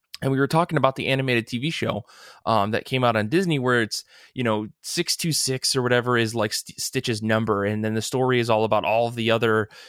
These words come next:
inventions and ca-, you know, creatures that we created and stuff. And I remember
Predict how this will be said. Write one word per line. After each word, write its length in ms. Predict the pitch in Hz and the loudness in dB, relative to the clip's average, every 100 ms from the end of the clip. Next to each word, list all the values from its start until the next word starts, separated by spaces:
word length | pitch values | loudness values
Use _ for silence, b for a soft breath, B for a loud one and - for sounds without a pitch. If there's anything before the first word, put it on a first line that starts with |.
| B 139 | B -2
inventions 680 | 127 117 113 - 104 104 | 0 0 0 -2 -4 -4
and 200 | 104 104 | -6 -8
ca-, 160 | - - | -8 -8
you 180 | 98 113 | -6 -6
know, 140 | 101 | -6
creatures 400 | - 131 113 110 | -4 -6 -6 -8
that 160 | - - | -8 -10
we 40 | |
created 480 | 95 - 107 107 101 | -12 -6 -2 -2 -4
and 140 | 98 | -10
stuff. 220 | - 98 101 | -4 -4 0
And 100 | 127 | 0
I 40 | |
remember 520 | 147 151 160 151 135 | 2 0 2 2 0